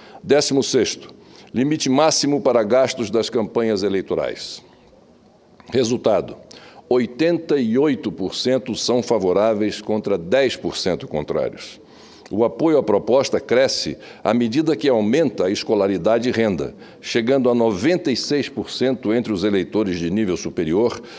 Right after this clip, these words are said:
e noventa e oito por cento para os que ganham acima de dez salários mínimos. Décimo sétimo, fixação em dez mil habitantes como limite mínimo para a existência de município.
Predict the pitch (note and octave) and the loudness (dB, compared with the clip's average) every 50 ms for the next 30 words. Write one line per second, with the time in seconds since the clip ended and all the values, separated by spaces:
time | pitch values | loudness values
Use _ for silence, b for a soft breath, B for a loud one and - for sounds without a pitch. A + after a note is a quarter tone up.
0 | B B B B A#2+ B2+ C#3 C3 A2 F#2 A2+ C#3 C#3+ - C#3 A#2 G#2+ A#2+ B2+ A2+ | B B B B -2 0 2 2 2 2 2 0 0 2 2 2 4 4 2 2
1 | - G#2 D#2+ - F#2 - - - G2+ G#2+ G#2 G#2 A2 F2+ - F#2+ F2+ G2 G2 F2 | 0 -4 -4 -4 -8 -6 -4 -2 -2 -2 -2 -2 -8 -4 -2 0 0 0 0 -2
2 | - - - - G2 D#2+ D2 F#2+ G#2+ G#2+ G2 F2+ D2 E2+ E2+ E2 - - - - | -4 -10 -12 -10 -10 -4 -2 0 2 2 2 0 0 -2 -2 -4 -4 -4 -4 -2
3 | C#3 B2+ A#2 A#2+ A2+ A2 A#2 - - - G2 G#2 F2+ E2+ F#2+ F#2 F#2 - - E2+ | 0 0 2 0 -2 -4 -6 -12 -14 -8 -6 -6 -2 0 0 0 0 -2 -2 0
4 | E2 E2+ E2+ D#2 C2+ - G2 G2+ F2+ D2+ C2 - - - - - - - B B | 0 0 0 -2 -2 -2 -2 -2 -2 -2 -4 -8 -12 -14 -18 -18 -20 -20 B B
5 | B B B B B B B B B B B - F2 B2 C3+ B2+ - B2+ B2 A2 | B B B B B B B B B B B -2 2 2 2 2 2 0 0 -2
6 | - - C3+ G#2+ F2 - - D2+ C2+ C2 - B B B B B B B B - | 0 2 2 2 2 0 -4 -8 -8 -10 -12 B B B B B B B B -4
7 | - C#3 - - - C#3 A#2+ - - D3+ D3+ D3+ C#3 A#2+ A2 A#2 D#3 D#3+ C#3+ A2+ | -4 -4 -2 0 0 0 0 2 2 2 2 2 2 2 2 4 4 4 4 2
8 | G2+ B2 D3 D#3 D3+ C#3 B2 G2+ F#2+ F2 - - C3+ C#3 A#2 - G2 F2 - - | 0 0 2 2 2 2 2 0 0 -6 0 2 2 2 2 -2 -6 -8 -8 -4
9 | - A#2+ A#2+ A#2+ A2 G#2+ A2 A#2 B2+ A#2+ - - G#2+ A2 B2+ D#3+ F3+ E3 C3 A2+ | -2 0 0 2 0 0 0 0 0 -2 -2 -2 -2 0 2 2 2 4 4 2
10 | G2 F2 D2+ C2 - - A2 A2 B2 A#2+ A#2 G#2+ G#2 G#2+ F#2+ - - C#3 C3+ B2+ | 2 0 -2 -4 -2 -2 0 2 2 2 2 0 0 -4 -6 -4 -2 -2 -2 -2
11 | - C#3+ A#2+ G#2+ A2+ A2+ A#2+ A#2+ A2+ G#2 - - B2 G#2+ - - - B1+ | -2 -2 -4 -2 -2 0 0 0 0 0 0 0 -2 -2 -2 -4 -10 -10